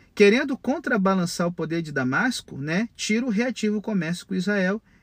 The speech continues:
e por meio dele consegue alcançar as terras do sul, porque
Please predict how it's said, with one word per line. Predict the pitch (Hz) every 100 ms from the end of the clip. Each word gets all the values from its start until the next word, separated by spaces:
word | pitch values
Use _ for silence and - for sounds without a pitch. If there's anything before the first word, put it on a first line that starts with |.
| -
e | 247
por | - 247
meio | 208 233 233
dele | 185 202
consegue | 220 220 190 196 196
alcançar | 202 196 180 190
as | 185
terras | 202 190 185
do | 185
sul, | 196 - 214 190
porque | 214 196 - 190